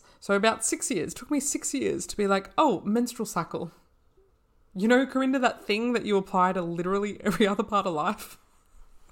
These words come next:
Anyway, we got there, we got there. And now I get to share the information with you. And that is my little dose of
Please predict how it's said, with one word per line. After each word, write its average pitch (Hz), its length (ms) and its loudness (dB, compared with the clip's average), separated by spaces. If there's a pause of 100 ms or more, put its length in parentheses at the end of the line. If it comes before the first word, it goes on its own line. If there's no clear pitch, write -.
(2250)
Anyway, 175 280 -4 (500)
we 220 120 4
got 220 180 6
there, - 220 -6
we 208 80 -4
got 190 180 -2
there. - 180 -8 (260)
And 180 140 -2
now 180 140 4
I 175 40 0
get 170 140 -6
to - 60 -12
share 180 160 0
the 170 100 -2
information 165 420 -10
with 165 200 -12
you. - 120 -12 (380)
And 180 180 -4
that 185 200 0 (260)
is 190 160 -4
my 175 400 -4
little 208 400 -2
dose - 560 -8 (460)
of 170 340 -2